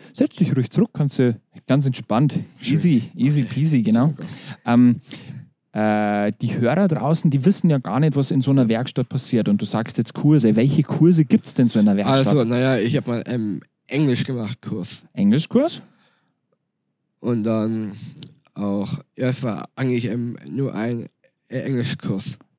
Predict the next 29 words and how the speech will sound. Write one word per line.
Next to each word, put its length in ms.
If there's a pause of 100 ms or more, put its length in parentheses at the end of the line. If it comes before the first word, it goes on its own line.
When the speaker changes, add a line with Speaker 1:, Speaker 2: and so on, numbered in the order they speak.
Speaker 1:
Genau. 300
Speaker 2:
beim 240
Oberdraubling. 580 (240)
Speaker 1:
In 120
Oberdraubling 560
Englisch. 380 (280)
Dann, 440
ähm, 420
ähm, 360
Mathematik 720 (180)
war 120
sogar 360
ein 60
bisschen 200
Speaker 2:
Ja, 100
Speaker 1:
drin. 300
Speaker 2:
ich, 80
ich 100
hab 80
auch 200
Mathematik 580
gemacht, 480
Englisch 460 (400)
Speaker 1:
Aha. 300 (220)
Speaker 2:
und, 300
ähm, 320 (440)
Deutsch 580 (1300)
und 440
auch 320